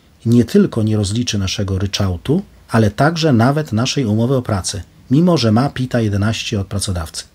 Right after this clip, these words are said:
Krótko mówiąc, rozliczamy się w pełni samodzielnie, jeśli jakieś nasze przychody są z działalności gospodarczej. Wracając do poprzedniego wątku, czyli mamy wybór przy prowadzeniu działalności, jeśli ją prowadzimy i jako osoba fizyczna, jako wspólnik w spółce czy spółkach,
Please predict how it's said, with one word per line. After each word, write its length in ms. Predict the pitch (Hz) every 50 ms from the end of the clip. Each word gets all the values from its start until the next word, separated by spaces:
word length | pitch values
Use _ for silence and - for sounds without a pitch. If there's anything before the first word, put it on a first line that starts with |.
| _ _ _ _ - - - - - - - -
Krótko 340 | - - 170 175 - - 135
mówiąc, 480 | 123 120 113 127 147 170 180 - - - -
rozliczamy 500 | 120 120 107 117 117 110 - 139 143 139
się 180 | 123 - 131 123
w 120 | - -
pełni 440 | - - 143 147 170 175 165 147 131
samodzielnie, 880 | - - 120 110 107 101 92 95 98 90 85 85 87 95 110 139 180 180 _ _ _ _ - - - -
jeśli 300 | - 120 151 - - 135
jakieś 400 | 110 120 139 - - 147 123 -
nasze 280 | - 110 135 - - 113
przychody 420 | - - - 95 - 117 127 139
są 220 | - - - 107 120
z 60 | 113
działalności 600 | 95 90 101 101 98 98 92 85 - - - -
gospodarczej. 600 | 101 98 - - - 98 92 87 - - - - - - - - - - - _ _ - - - _ - - - - - - - - - - - - - - - - - -
Wracając 380 | 117 - 131 127 170 175 175
do 80 | 147 151
poprzedniego 500 | 123 139 127 - 131 120 127 139 143 135
wątku, 340 | 113 120 104 92 - - 98
czyli 240 | - - 110 107 110
mamy 240 | 127 139 143 127
wybór 400 | 110 110 139 135 110 104 101 92
przy 160 | 101 - - 110
prowadzeniu 420 | 113 110 107 107 104 123 123 113
działalności, 640 | 101 110 110 104 104 104 107 110 - - - - 101
jeśli 200 | 101 104 - -
ją 140 | 113 104 104
prowadzimy 540 | - 113 104 104 101 101 104 107 104 98 98
i 120 | 90 107
jako 240 | 113 113 107 - 117
osoba 260 | 101 - - 101 98
fizyczna, 440 | 92 - 104 95 101 98 - - 101
jako 160 | 95 - -
wspólnik 440 | 90 - - - 101 95 92 90 87
w 40 | -
spółce 440 | - - - 98 87 82 - 123 120
czy 120 | - 101
spółkach, 540 | - - - 98 87 87 - 131 143 -